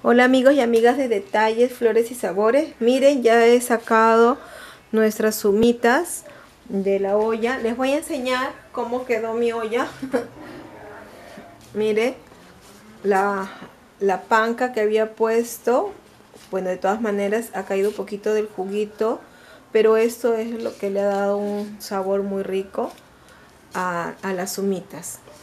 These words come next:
Ya, ahí está, se consumió,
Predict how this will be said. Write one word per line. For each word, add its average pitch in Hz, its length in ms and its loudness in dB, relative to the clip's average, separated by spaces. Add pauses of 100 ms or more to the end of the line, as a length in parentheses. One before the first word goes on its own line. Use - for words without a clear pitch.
(1080)
Ya, 196 260 -4
ahí 190 240 -4
está, 175 380 -10
se 196 180 -4
consumió, 208 880 4